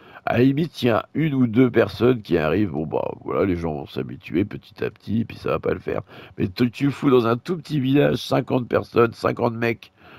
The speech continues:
de, du même âge, des mecs de, de trente ans avec une carte d'identité où il y a marqué seize ans,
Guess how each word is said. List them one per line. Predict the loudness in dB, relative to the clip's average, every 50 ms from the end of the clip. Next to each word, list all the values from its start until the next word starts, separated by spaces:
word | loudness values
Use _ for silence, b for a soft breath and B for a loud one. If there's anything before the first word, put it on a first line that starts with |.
| B B B
de, | -6
du | -2 0 0 2
même | 4 4 4 4 4
âge, | 4 4 4 4 2 0 -4 -10 B B B B B B
des | 0 0 2
mecs | 4 4 4 2 2 -2 -2
de, | 0 2 4 4 2
de | 2 2 0
trente | -2 -2 -2 -2 0 0 0 2 2 2
ans | 4 4 4 4 2 2
avec | 0 0 0 0 -2 -2
une | -6 -4
carte | -2 0 0 0 0
d'identité | -2 -2 -2 -2 -4 -4 -6 -2 0 0
où | 2
il | 2
y | 2
a |
marqué | 2 2 0 -2 -2 -4 -4
seize | -4 -2 -4 -4 -2 0
ans, | 0 0 0 0